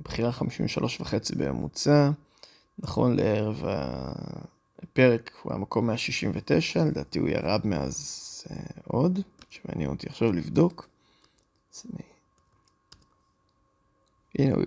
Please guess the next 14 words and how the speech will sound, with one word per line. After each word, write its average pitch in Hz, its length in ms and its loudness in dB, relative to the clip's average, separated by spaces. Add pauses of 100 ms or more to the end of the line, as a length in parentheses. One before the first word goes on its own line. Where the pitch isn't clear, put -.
הוא 123 120 6
יצא 120 220 4
כבר - 160 2
מתוך 127 220 0
הרשימה 117 320 2
של 123 180 -2
הטופ, - 240 -2 (420)
של - 200 0
הטופ 117 260 0
פליירס, - 460 6
ואין 107 120 2
לי 107 80 0
כוח - 220 -4
לפלטר - 320 -4